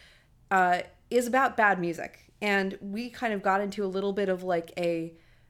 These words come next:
we, we were sort of, like, trying to figure out whether, like, something, whether you could call, whether, basically whether all moral panics having to do with bad music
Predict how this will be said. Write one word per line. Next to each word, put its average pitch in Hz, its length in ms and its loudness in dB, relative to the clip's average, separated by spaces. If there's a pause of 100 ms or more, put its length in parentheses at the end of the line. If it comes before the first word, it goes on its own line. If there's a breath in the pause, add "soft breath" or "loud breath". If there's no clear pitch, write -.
(600 soft breath)
we, 202 180 -6
we 240 280 -4
were 262 100 0
sort 302 180 -2
of, 247 60 -6
like, 214 120 4
trying 233 220 -4
to 214 60 -2
figure 208 280 0
out - 100 -2
whether, 202 300 0
like, 175 460 -2
something, 202 500 -4
whether 196 180 0
you 202 100 -4
could 190 180 -6
call, 185 560 -2
whether, 233 540 0
basically 247 340 -4
whether 190 380 0
all 196 480 0 (240 soft breath)
moral 190 360 -2
panics 180 520 -8
having 175 300 -4
to 175 120 -8
do 165 280 -2
with 160 360 -4 (100)
bad 165 260 0
music 160 500 -6